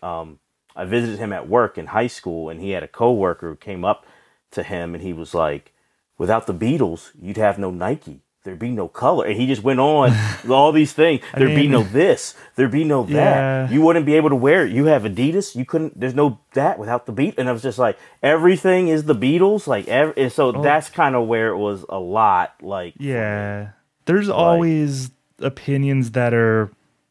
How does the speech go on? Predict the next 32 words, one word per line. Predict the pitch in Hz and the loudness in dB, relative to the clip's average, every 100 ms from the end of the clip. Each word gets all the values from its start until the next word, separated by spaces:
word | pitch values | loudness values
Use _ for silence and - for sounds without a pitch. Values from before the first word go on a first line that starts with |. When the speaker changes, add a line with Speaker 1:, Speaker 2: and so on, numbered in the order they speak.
| _ | _
Speaker 2:
far | _ - 127 110 104 | _ 0 4 4 2
gone. | 104 - - - _ _ _ 120 | -2 -4 -12 -20 _ _ _ -4
You | |
know, | 120 | -2
I | 117 147 | 0 0
try | - 170 156 | 0 0 2
not | 139 127 - | 2 2 0
to | 131 117 | -4 -2
get | 113 113 101 | 0 0 0
influenced | 110 - 110 107 98 - | -2 -2 -2 -2 -2 -2
by, | 107 104 101 | 0 2 2
like, | 95 92 | -2 -4
the | - 95 | -8 -6
real | 95 92 | -4 -6
drastic | 87 90 92 92 92 - - - - _ _ _ - | -8 -2 0 0 -2 -12 -16 -18 -20 _ _ _ -8
opinions | 107 - 95 82 82 71 92 - | -8 -6 -10 -10 -12 -14 -14 -12
of | 110 90 | -12 -2
anything. | 139 131 113 98 78 65 95 101 _ _ _ - | 2 4 4 2 -6 -8 -10 -10 _ _ _ -12
If | 113 | -8
somebody | - 143 143 147 135 | -2 0 2 4 2
just | 135 - 123 | 0 -4 -2
used | 117 113 | -4 -4
extreme | - - 120 131 | -8 -4 -2 0
hyperbole, | 143 139 147 147 147 156 151 | 0 0 0 -2 0 0 0
I | 113 | -2
take | - 131 107 | -2 -2 -2
it | |
with | 98 92 | -4 -6
a | 92 | -12
grain | 98 92 | -12 -12
of | 82 | -14
salt. | - 78 - | -12 -12 -12